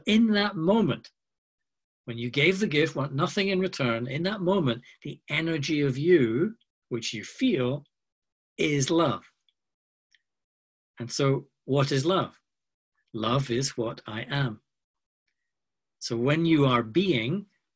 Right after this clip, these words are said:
in that state, that loving state, the last thing you're thinking,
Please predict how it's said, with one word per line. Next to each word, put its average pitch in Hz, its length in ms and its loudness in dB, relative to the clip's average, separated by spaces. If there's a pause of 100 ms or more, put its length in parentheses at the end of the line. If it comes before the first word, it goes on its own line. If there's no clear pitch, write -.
(120)
in 139 160 2
that 131 220 -2
state, - 580 -2
that 135 180 -8
loving 127 440 0
state, 156 520 -2 (320)
the - 100 -8
last 139 400 -2
thing 233 180 -2
you're 240 160 4
thinking, 143 540 -2